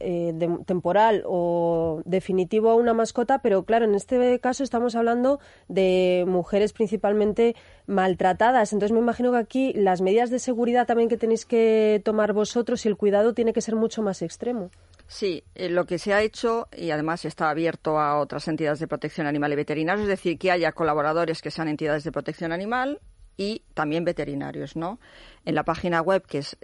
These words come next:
Speaker 2: w w w punto biopet punto org, está toda la información y los formularios. ¿Qué hacemos en las asociaciones cuando acogemos un animal, eh, maltratado?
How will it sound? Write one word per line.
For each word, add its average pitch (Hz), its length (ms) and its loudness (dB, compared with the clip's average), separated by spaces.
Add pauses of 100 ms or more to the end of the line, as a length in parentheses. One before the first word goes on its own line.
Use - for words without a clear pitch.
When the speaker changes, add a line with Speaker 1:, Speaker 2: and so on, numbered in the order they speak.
Speaker 2:
w 165 160 -6
w 170 220 -2
w 165 360 -2
punto 165 440 -4
biopet 165 500 -2
punto 170 300 -4
org, 180 560 -2
está 170 280 -4
toda 165 160 -2
la 170 80 -4
información 180 540 -4
y 214 60 -4
los 175 160 -2
formularios. 143 720 -6 (420)
¿Qué - 100 -2
hacemos 240 520 -2
en 214 160 0
las 214 160 0
asociaciones 208 520 -6
cuando 196 200 -4
acogemos 190 420 -6
un 190 120 -4
animal, 180 720 -2
eh, 175 320 -2
maltratado? 180 760 0